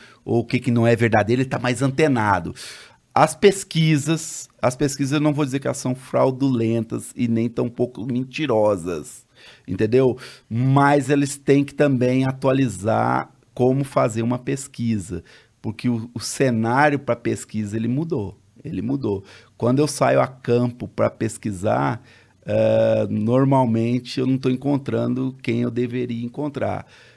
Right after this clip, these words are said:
"Ah, mas tá, tá, tá o alto índice de desemprego." Eu, em Coronel Fabriciano, nós temos um banco de oportunidade onde tá sobrando vagas de emprego, entendeu? Justamente por causa de benefícios, essas coisas, as pessoas às vezes não querem trabalhar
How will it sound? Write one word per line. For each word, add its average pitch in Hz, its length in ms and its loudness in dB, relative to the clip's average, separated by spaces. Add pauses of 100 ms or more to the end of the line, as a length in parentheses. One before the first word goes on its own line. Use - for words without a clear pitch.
(100)
"Ah, 185 160 0
mas 196 160 2
tá, 151 420 2
tá, 131 220 0
tá - 140 -2
o 135 100 4
alto 143 420 2
índice 135 340 2
de 110 60 -14
desemprego." 113 840 -2 (880)
Eu, 127 180 4
em 147 80 -2
Coronel 135 380 0
Fabriciano, 120 540 -6
nós 131 140 -4
temos 123 200 -6
um 117 80 -6
banco 113 220 -6
de 113 80 -8
oportunidade 110 840 -8 (320)
onde 113 140 -8
tá 123 80 -6
sobrando 123 480 -2
vagas 110 580 -2
de 87 140 -10
emprego, 92 540 -12 (640)
entendeu? 95 580 -6 (400)
Justamente 113 440 -4
por - 60 -20
causa 117 160 -2
de 113 60 -8
benefícios, 113 680 -6
essas 110 180 -12
coisas, 113 280 -6
as 113 60 -14
pessoas 123 460 -4
às 117 140 -4
vezes 117 160 -4
não 123 100 -6
querem 117 260 -4
trabalhar 120 720 2